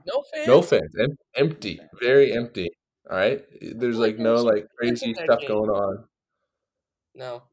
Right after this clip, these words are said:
Speaker 1: ne-, no, never mind.
Speaker 2: Okay.
Speaker 1: Never mind.
Speaker 2: Okay. They were, they were solid that year. So, Braden, talk me through, talk me through D Brown,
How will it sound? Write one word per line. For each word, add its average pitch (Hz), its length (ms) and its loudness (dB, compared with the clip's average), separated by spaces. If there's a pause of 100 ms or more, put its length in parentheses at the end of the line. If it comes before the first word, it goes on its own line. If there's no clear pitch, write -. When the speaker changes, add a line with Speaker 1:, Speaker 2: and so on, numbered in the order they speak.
Speaker 1:
ne-, 151 100 -18 (100)
no, 139 160 -12
never 165 220 -12
mind. 120 240 -12
Speaker 2:
Okay. - 140 -18
Speaker 1:
Never 131 120 -14
mind. 104 160 -20 (400)
Speaker 2:
Okay. - 180 -8 (640)
They 160 80 8
were, 185 180 4
they 156 140 2
were 165 100 4
solid 120 320 4
that 87 160 -4
year. 76 180 -10 (140)
So, - 380 0 (1040)
Braden, 120 320 4
talk 165 260 2
me 156 80 0
through, 120 440 -4
talk 151 260 -4
me 156 80 -4
through 123 180 -4
D 101 180 -6
Brown, 80 320 -8